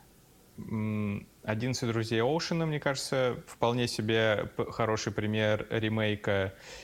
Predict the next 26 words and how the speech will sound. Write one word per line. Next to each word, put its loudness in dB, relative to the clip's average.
И 0
ещё 2
я 2
узнал, 0
что 0
«В -6
джазе 0
только -2
девушки», 0
э, -4
это -2
тоже 0
ремейк, 0
э, -2
оказывается. -2
Хотя 2
никто, 2
ну, 0
на-, 0
это -6
как 0
бы 2
из -4
широкой 2
аудитории 2
наверняка 2